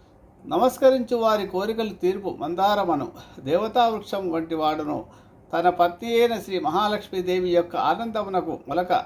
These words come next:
వంటి వాడును అని పండితులు వర్ణించారు.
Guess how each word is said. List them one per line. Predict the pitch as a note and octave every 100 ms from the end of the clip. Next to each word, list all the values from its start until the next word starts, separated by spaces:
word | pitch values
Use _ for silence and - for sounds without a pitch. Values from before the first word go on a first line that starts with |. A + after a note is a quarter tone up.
| -
వంటి | E3+ F3
వాడును | E3+ E3 E3 D#3 D#3 - - - - - -
అని | E3 E3+ - - - E3
పండితులు | E3+ F#3+ G3+
వర్ణించారు. | F3+ D#3+ D#3 C#3 D3 -